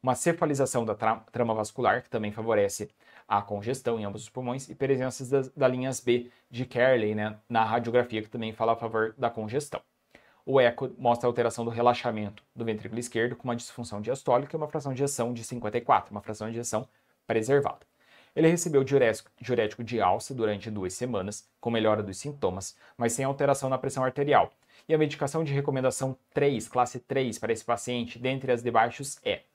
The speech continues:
nitrato, antagonista do receptor mineralocorticoide, inibidor da eca ou é inibidor do S G L T dois. Então, diante de um quadro clínico de uma congestão sistêmica,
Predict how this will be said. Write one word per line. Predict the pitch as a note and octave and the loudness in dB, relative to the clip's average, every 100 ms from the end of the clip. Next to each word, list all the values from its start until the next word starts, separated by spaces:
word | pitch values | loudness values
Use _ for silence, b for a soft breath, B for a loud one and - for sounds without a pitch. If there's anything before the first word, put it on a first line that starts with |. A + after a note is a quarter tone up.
| _ _ | _ _
nitrato, | - G2+ - D3 A#2+ - - _ _ _ _ _ _ _ _ _ | -12 -6 2 4 2 -6 -18 _ _ _ _ _ _ _ _ _
antagonista | B2+ B2 B2 A#2+ A2+ B2 | -2 2 2 2 0 -2
do | |
receptor | A#2+ A#2 - A2+ | -2 -6 -4 -2
mineralocorticoide, | G#2+ G#2+ G#2 G2 F#2+ - C3+ C3+ A#2+ - - | -2 0 0 0 -6 -2 4 6 4 -6 -18
inibidor | - A#2+ A#2+ A2+ G#2+ | -6 -2 0 2 2
da | G2 F2+ | 4 2
eca | B2+ C#3+ A#2+ - _ _ - | 2 0 -8 -10 _ _ 2
ou | A#2+ | 6
é | A#2+ B2 - | 6 4 -4
inibidor | B2 A#2+ A#2+ | -4 2 2
do | A#2 | 2
S | A2+ B2+ | 0 -4
G | A#2 | 0
L | G#2 G#2 | 0 0
T | A#2 | -2
dois. | A#2 - - _ b b | -4 -8 -14 _ b b
Então, | - A3 | 4 4
diante | D3+ D3+ D#3+ | 4 2 0
de | D3 | -4
um | C#3 | 0
quadro | C3 B2 | 2 0
clínico | B2 A#2+ A2 G#2+ | -2 -4 -4 -6
de | A#2+ | -6
uma | A#2+ A#2 | -2 -2
congestão | G#2+ B2 A#2+ A#2+ - B2 | -2 -4 -2 -2 0 0
sistêmica, | A#2+ A#2+ - A#2+ A2 G#2+ - | -2 -8 -2 0 0 -4 -8